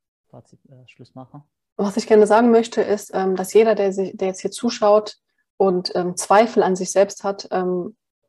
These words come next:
Speaker 2: erkennen kann, egal wo du gerade bist in deinem Leben, nichts bleibt für immer.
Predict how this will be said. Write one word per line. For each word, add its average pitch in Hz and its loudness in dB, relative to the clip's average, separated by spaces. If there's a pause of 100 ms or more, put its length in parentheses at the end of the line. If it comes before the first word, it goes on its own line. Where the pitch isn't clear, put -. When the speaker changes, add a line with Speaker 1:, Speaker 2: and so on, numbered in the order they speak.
Speaker 2:
erkennen 254 4
kann, 220 2
egal 220 4
wo 214 6
du 202 4
gerade 202 2
bist 240 -2
in 202 0
deinem 190 0
Leben, 196 2
nichts 214 -6
bleibt 196 -6
für - -10
immer. 175 -8